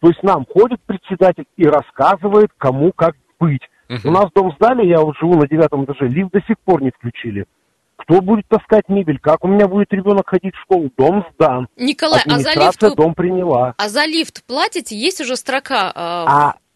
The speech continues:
Speaker 1: ещё ни разу не получил квитанции об оплате. То есть вот я говорю, вот только вот подписал. То есть ещё даже вот, э, вещи только за-, заносили. Всё носили грузчики. Это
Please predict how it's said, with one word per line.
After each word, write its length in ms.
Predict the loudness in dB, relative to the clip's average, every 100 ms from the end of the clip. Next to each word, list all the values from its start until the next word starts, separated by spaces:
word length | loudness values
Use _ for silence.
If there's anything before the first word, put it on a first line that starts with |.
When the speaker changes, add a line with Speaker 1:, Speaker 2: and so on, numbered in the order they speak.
| _ _ _ _ _ _
Speaker 1:
ещё 380 | -10 -6 0 2
ни 260 | 4 4
разу 360 | 4 4 2 2
не 140 | 0
получил 580 | 0 0 0 -2 0 -2
квитанции 720 | -2 -10 -2 -2 -2 -6 -8 -4
об 200 | -4 -4
оплате. 580 | -6 0 0 0 -6 -8 _ _
То 80 | -6
есть 120 | -6 -2
вот 160 | -4 -4 -2
я 160 | 0
говорю, 240 | 2 2 2
вот 120 | 2
только 260 | 0 2 2
вот 160 | 0 0
подписал. 560 | -6 -6 -8 -2 0
То 100 | 0
есть 120 | -4 -6 _ _ _
ещё 240 | -8 -4 0
даже 220 | 2 2
вот, 140 | 2 2
э, 480 | -2 0 -4 -6 -4
вещи 260 | -2 -2 -2
только 240 | -4 -2 -2
за-, 260 | -2 -4 -2
заносили. 420 | -4 -4 -8 -14 -6
Всё 140 | -2
носили 360 | 0 -2 -6 -8
грузчики. 500 | -6 -4 -6 -8 -8
Это 180 | -4 -6